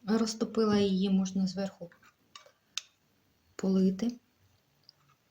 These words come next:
Або просто присипати цукровою пудрою. Прекрасний варіант,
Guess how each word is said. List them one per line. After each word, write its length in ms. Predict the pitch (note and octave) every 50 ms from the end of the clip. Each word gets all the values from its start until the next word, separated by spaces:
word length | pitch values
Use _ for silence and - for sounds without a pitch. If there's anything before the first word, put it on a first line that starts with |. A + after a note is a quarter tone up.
| _ _ _ _ _ - - F3+
Або 240 | F#3 F3 C4+ F4 -
просто 460 | - - B3 C4+ C4+ - - A#3 -
присипати 680 | - F#3+ F#3 - - - G#3+ G#3+ G#3 G3 G3 - F3+
цукровою 600 | - - - - - F3 F3+ F3 E3 E3 E3+ D#3+
пудрою. 500 | - - - E3 D#3+ - - D#3+ D#3+ D#3+ D3+ - _ _ _ _ _ _ - - - - - - - - - _ _ _ _ _ _ _ _ _
Прекрасний 640 | - G3 F#3+ F#3+ - G#3 G#3 G3+ G3+ - F#3 F3 E3+ - - _ _ _ _ -
варіант, 560 | E3+ F3 F3+ F3+ F#3 G#3 A#3+ B3+ B3 B3